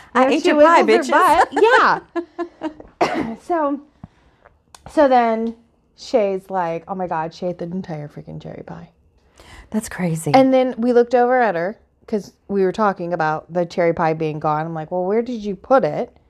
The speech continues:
Speaker 2: Like, how would you <laughs> lose a cherry pie?"
Speaker 1: <laughs>
Speaker 2: But then we look over and Lola is licking <laughs> Piper's
Speaker 1: Head.
Speaker 2: head.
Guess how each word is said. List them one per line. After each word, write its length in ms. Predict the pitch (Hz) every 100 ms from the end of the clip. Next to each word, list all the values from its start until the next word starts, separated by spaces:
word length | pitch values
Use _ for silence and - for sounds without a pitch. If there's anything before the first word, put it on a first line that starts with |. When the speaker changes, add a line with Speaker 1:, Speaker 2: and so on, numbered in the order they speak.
| _ _ _ _ _ -
Speaker 2:
Like, 160 | 202
how 200 | - 269
would 180 | 277 -
you 80 | 240
<laughs> 20 |
lose 300 | 214 202 202
a 60 | 220
cherry 340 | 214 - 190 - -
pie?" 400 | 214 190 185 269
Speaker 1:
<laughs> 60 | 359 - 339 - - - 285 - 269 262 - 285 - _ - _ -
Speaker 2:
But 360 | 262 311 339 240
then 140 | 349
we 120 | 302 302
look 220 | 339 339
over 280 | 359 311 294 262
and 200 | 269 247
Lola 300 | 269 311 269
is 140 | 220
licking 680 | 220 254 302 240 190 185 - _
<laughs> 160 | _ -
Piper's 560 | 302 - - - _ - _
Speaker 1:
Head. 80 | 240
Speaker 2:
head. 240 | 226 196